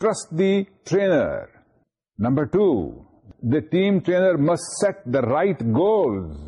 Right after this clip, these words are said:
where the team is going to go, what is expected of the team, what is the goal, and clear definition of that goal. Number three, setting the procedures, how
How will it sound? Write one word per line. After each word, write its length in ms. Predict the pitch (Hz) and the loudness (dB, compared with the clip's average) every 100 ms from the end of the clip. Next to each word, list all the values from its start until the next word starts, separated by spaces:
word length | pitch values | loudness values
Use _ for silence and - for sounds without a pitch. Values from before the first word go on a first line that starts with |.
| - | -8
where 380 | 123 185 226 220 | 0 2 4 4
the 140 | 175 | 2
team 320 | 170 180 185 180 | 0 0 2 2
is 100 | 123 | 2
going 220 | 156 - | 0 2
to 80 | 131 | 2
go, 440 | 139 123 78 58 _ _ _ _ _ | 2 0 -2 -8 _ _ _ _ _
what 200 | 131 180 | -4 0
is 200 | 214 160 | 0 0
expected 600 | 156 - - 196 - 190 | -4 -4 -4 -2 0 0
of 120 | 151 | 0
the 80 | 139 | -2
team, 500 | - 120 87 73 - _ _ _ - | 0 -2 -2 -8 -16 _ _ _ -4
what 220 | 131 180 | -2 0
is 200 | 214 156 | 0 0
the 100 | 185 | 0
goal, 560 | 147 185 214 226 240 175 _ _ _ _ _ - | 0 2 2 2 0 -2 _ _ _ _ _ -2
and 240 | 143 143 - | 0 0 -2
clear 300 | - 208 277 | 0 2 2
definition 640 | 240 165 165 175 170 - 156 | 2 0 0 0 0 0 0
of 160 | 127 | 0
that 260 | 123 117 98 | 0 0 0
goal. 300 | 107 92 67 - - _ _ _ _ | 0 0 -4 -10 -20 _ _ _ _
Number 240 | 120 156 175 | -2 0 -2
three, 600 | - 190 233 117 - - _ _ - - | 0 0 2 0 -4 -16 _ _ -20 -4
setting 360 | 190 202 220 196 | -2 0 2 2
the 100 | 196 | 0
procedures, 920 | - 185 - 269 277 214 131 95 92 | -2 -4 0 2 2 2 2 0 -4
how 600 | 90 185 220 226 233 233 | -2 2 2 2 0 -2